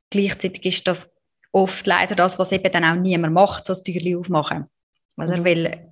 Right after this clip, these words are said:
Speaker 1: äh, es kann sein, gerade auch in einer postportalen Depression oder sonst in einer Belastungssituation,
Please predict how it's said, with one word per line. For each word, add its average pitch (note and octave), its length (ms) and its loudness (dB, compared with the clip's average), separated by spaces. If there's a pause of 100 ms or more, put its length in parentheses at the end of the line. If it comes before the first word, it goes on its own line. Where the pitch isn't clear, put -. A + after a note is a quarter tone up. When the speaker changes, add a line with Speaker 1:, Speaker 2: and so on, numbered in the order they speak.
(160)
Speaker 1:
äh, E3+ 300 -4 (1200)
es - 100 -14
kann F3+ 160 -4
sein, F#3 180 -6
gerade F#3 240 2
auch F3 60 4
in F#3 100 0
einer F3+ 120 0
postportalen F3 600 -4
Depression F3 500 -2
oder E3+ 160 -6
sonst F#3+ 260 -8
in F#3+ 120 -4
einer F#3 80 -2
Belastungssituation, F3+ 1000 -6